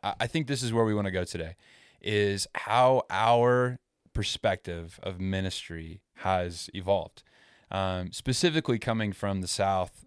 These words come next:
um, and the way that we were raised. And there's nothing wrong with this. I wanna state that up front. But I think it's really cool to see what has shifted, um, for, for me and for Blaze. Him and I have some, um, unique, uh, ministry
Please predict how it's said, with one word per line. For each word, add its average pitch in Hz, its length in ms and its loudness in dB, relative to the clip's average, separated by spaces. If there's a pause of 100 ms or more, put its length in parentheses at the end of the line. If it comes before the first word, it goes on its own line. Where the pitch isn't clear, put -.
um, 95 260 -6
and 95 120 -4
the 92 60 -2
way 95 200 0
that 92 160 -2
we 92 140 -6
were 95 160 -4
raised. 90 420 -4
And 98 80 -2
there's 104 120 -4
nothing 104 280 -2
wrong 107 300 2
with 90 120 -2
this. 85 180 -6
I 92 40 -4
wanna 95 160 -4
state - 240 -4
that 92 140 0
up - 100 -4
front. 98 400 -2 (680)
But 101 400 2
I 95 80 -4
think 123 280 -2
it's 98 140 -4
really 104 280 0
cool 107 220 -2
to 92 80 -4
see 95 640 -4 (500)
what 113 280 2
has 117 160 0
shifted, 87 640 -8 (540)
um, 90 580 -8 (340)
for, 98 460 -2
for 92 160 -8
me 117 420 -2
and 104 200 -6
for 101 80 -6
Blaze. 101 460 0
Him 107 120 -2
and 104 80 -2
I 101 120 -2
have 95 200 2
some, 95 300 -2
um, 90 400 -4 (420)
unique, 104 680 0
uh, 87 440 -6
ministry 110 800 0